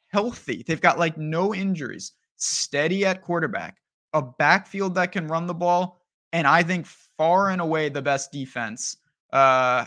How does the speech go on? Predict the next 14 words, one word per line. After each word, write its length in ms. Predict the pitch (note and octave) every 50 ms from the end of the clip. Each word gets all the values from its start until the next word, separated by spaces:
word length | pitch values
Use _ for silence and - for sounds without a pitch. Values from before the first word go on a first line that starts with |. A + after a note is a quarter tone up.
| - _
no, 140 | - G#3 G3+ -
I 60 | A3+
shouldn't 240 | A3+ - G#3 F3+ E3
say 80 | C#3 B2
that. 160 | A2+ - -
James 240 | E3 F3+ G#3 F#3+ F#3
Madison 320 | F#3+ F3+ F3 F3 - E3+
ha-, 100 | D3+ C#3 - -
also 240 | D3+ D3 C#3+ -
has 140 | D3 C#3 C#3
an 60 | C#3
elite, 220 | C3+ C3+ C3+ C3 _ _ - D3+
elite 240 | D3 D3 D3 C#3+
defense, 400 | - D3 C#3+ - D#3 D#3 D#3+ D#3+